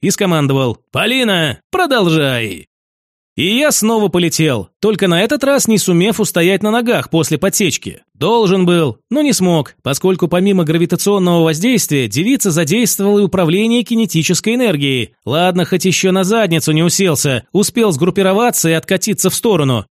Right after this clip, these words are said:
Так дальше и пошло. Полина проводила очередной приём, а Николай Тарасович втолковывал мне его принципы.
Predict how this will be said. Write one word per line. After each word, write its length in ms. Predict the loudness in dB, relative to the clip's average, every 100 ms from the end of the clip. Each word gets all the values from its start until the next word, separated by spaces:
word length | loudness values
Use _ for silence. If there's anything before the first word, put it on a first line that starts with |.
| _ _ -6
Так 260 | -2 0
дальше 380 | 0 0 2 0
и 40 | 0
пошло. 500 | 0 0 0 -2 -6 _ _
Полина 300 | -4 0 0
проводила 460 | 0 0 2 0 0
очередной 360 | 2 2 0
приём, 460 | 0 0 2 0 -4 _
а 120 | -2
Николай 400 | -2 0 0 0
Тарасович 640 | 0 0 0 0 -2 -2
втолковывал 680 | -4 -2 -2 -2 0 0 2
мне 220 | 2 2
его 160 | 2 2
принципы. 640 | 0 0 -2 -2 -4 -4